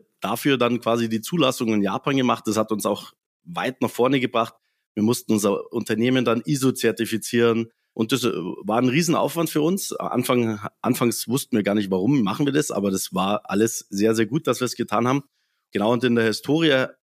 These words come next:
hat mein Vater und, äh, haben wir eben nur in Österreich, Schweiz und Deutschland ver-, verkauft gehabt.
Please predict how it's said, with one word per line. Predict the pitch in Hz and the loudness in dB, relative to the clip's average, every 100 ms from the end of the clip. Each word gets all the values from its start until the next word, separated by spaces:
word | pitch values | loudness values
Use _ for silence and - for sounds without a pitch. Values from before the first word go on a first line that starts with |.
| _ | _
hat | - 120 | -6 0
mein | 127 110 | 0 2
Vater | 117 127 135 131 117 | 0 0 0 0 -2
und, | - 107 - - | -4 -6 -6 -10
äh, | 104 | -6
haben | 98 110 117 | -4 0 2
wir | 117 | 2
eben | 107 | 2
nur | 110 120 | 2 2
in | 107 104 | 0 0
Österreich, | 143 147 123 117 120 - _ - | -2 -2 0 2 0 -6 _ -12
Schweiz | - 101 120 143 | -4 0 2 0
und | - 98 | -4 0
Deutschland | 113 147 156 151 | 0 2 0 -2
ver-, | 135 127 | -4 -8
verkauft | - 131 127 131 | -4 -2 -2 -2
gehabt. | - 127 - | 0 0 -2